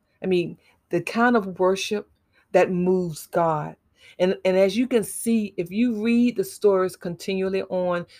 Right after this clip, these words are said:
to the, to the, uh, resurrection of Jesus Christ, when he rose from the dead, you know, this same woman was the one that,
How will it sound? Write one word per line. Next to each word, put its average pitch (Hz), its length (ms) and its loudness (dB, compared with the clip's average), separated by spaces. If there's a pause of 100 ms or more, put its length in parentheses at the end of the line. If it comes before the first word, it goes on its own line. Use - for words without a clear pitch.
(140)
to 202 200 0
the, 165 280 2 (380)
to 202 180 -2
the, 165 500 -6
uh, 160 260 2
resurrection 185 880 0
of 160 120 -4
Jesus 170 420 -8
Christ, 180 340 -4
when 175 80 -6
he 175 260 -8 (220)
rose 185 640 0
from 202 160 -6
the 185 80 -4
dead, 185 480 0 (340)
you 226 80 -2
know, 196 260 4 (160)
this 226 320 0
same 226 480 2
woman 208 360 0
was 185 160 -4
the 190 100 0
one 196 380 -2
that, 185 240 0